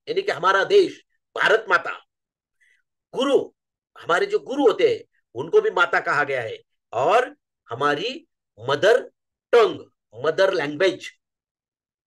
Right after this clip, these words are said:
उसको भी माता कहा गया है। जैसे केरला से है तो मलयालम, ये म-, मलयालम उनकी माता हो गई। महाराष्ट्र से मैं आता हूं तो मराठी हमारी बोली भाषा बोले तो महाराष्ट्र, मराठी ये माता हो गई। साथियों, ये सात माताओं को बहुत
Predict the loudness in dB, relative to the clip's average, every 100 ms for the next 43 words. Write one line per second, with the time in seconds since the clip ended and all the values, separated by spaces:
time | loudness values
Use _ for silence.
0 | _ _ _ -18 -10 -8 -6 -6 -8 _
1 | _ -10 -8 -10 -12 -20 -20 -20 -20 _
2 | _ _ _ -6 -4 -2 -2 -2 -2 -2
3 | -4 -4 -4 -2 -2 -4 -10 _ _ -12
4 | -6 -4 -4 -2 -2 -4 -8 -8 0 2
5 | 0 -6 -16 _ _ _ -6 -2 0 -2
6 | -4 -2 2 0 0 -2 -4 -2 -2 -2
7 | -2 -2 -4 -6 -12 _ _ -6 -4 -4
8 | -6 -6 -6 -6 -4 -4 -4 -6 _ _
9 | _ _ -8 -8 -6 -4 -2 2 2 0
10 | -10 _ _ _ _ _ _ -20 -8 0
11 | 0 0 -4 -4 -6 -8 -8 -8 -8 -6
12 | -8 -8 0 0 0 _ _ _ -20 -8
13 | -2 -2